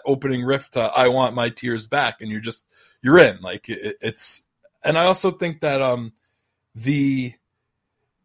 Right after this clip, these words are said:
I have to say this is probably the most you're gonna hear Marco on a Nightwish album, and I think that that's a, a really good thing. I think that the dichotomy of him and Annette together,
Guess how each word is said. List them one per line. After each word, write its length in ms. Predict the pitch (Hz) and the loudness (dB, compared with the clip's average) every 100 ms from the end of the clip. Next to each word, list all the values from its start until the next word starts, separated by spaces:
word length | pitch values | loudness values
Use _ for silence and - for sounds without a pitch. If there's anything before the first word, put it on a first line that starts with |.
| _ _ _ - | _ _ _ -8
I 180 | - - | -6 -2
have 260 | 160 165 170 | 0 0 -2
to 100 | 190 | -6
say 240 | - 170 | -2 -2
this 200 | 143 139 | -2 -4
is 80 | 131 | -8
probably 300 | - 143 143 | -2 2 2
the 120 | 131 | 2
most 540 | 120 120 127 131 - _ _ _ _ - | -2 0 0 0 -6 _ _ _ _ -6
you're 180 | 127 | -2
gonna 160 | 135 127 | 0 -2
hear 240 | - 143 | 0 2
Marco 720 | 117 110 107 110 139 139 139 - | 2 2 0 0 2 2 0 -2
on 200 | 139 139 | -2 0
a 40 | |
Nightwish 460 | 139 139 143 151 147 | 0 -2 0 -2 0
album, 400 | 151 147 151 151 | 2 2 2 -2
and 100 | 123 | -2
I 60 | 113 | -4
think 240 | 120 113 | -4 -6
that 200 | 107 - | -6 -2
that's 520 | 104 107 - - - - - - | -2 -2 -4 -6 -6 -14 -14 -6
a, 260 | 101 101 117 107 - | -4 -2 -4 -6 -4
a 120 | 113 | -2
really 280 | 123 123 110 | 0 -2 -2
good 320 | 110 104 - | -2 -4 -4
thing. 260 | 113 95 | -8 -8
I 80 | 90 | -12
think 260 | 98 113 107 | -14 -14 -8
that 200 | 110 - | -8 -6
the 260 | 107 98 - - - _ - | -6 -6 -10 -20 -20 _ 4
dichotomy 720 | 123 110 139 135 135 127 113 | 4 4 2 2 2 -2 -4
of 120 | 107 | -6
him 380 | - 135 127 120 | -6 -4 -4 -6
and 200 | 117 107 | -8 -6
Annette 400 | 110 110 127 - | -4 -2 -2 -4
together, 600 | - 110 107 101 101 95 | -10 -6 -6 -4 -4 -4